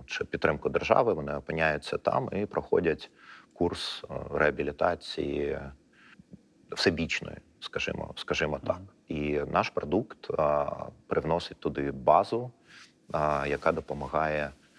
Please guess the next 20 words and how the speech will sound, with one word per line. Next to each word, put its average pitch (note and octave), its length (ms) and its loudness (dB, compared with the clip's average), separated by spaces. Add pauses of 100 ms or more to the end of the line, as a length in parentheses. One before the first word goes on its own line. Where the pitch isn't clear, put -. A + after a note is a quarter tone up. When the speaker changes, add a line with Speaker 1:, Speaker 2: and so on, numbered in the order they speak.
(380)
Speaker 1:
знов-таки, D2+ 840 0 (280)
а, D2 300 -6 (240)
збільшити, - 840 -2 (360)
а, C#2+ 220 -2 (760)
кількість - 640 -2 (280)
терапевтичних E2 720 -2
сесій - 720 -2 (140)
і, D#2 420 0 (220)
а, C2+ 380 -4
можливості D2+ 560 -2
терапевтів. - 580 -6 (1300)
З - 180 -6
тою F2 300 6
ціллю, A#2 520 2
щоб - 300 -2
кожна D#2+ 380 4
людина, F2 500 0
яка D2+ 240 0
там C#2 200 -8
знаходиться D2 920 0